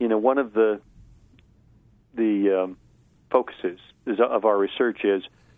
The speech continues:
how are the animals reacting to, um, the fact that, that ambient noise is, has increased?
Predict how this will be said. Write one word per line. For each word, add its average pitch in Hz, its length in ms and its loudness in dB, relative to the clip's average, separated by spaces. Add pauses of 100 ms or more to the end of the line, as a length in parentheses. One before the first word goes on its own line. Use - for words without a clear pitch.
(500)
how 180 320 0
are 170 100 0
the 127 180 -2
animals 113 520 -2
reacting 101 640 -2 (640)
to, 104 400 -2
um, 98 380 -2 (140)
the 101 60 -2
fact - 380 -2
that, 101 120 -4 (200)
that 101 180 0 (260)
ambient 104 340 -2
noise 101 320 0
is, 95 120 -4 (240)
has 104 200 0
increased? 92 480 -6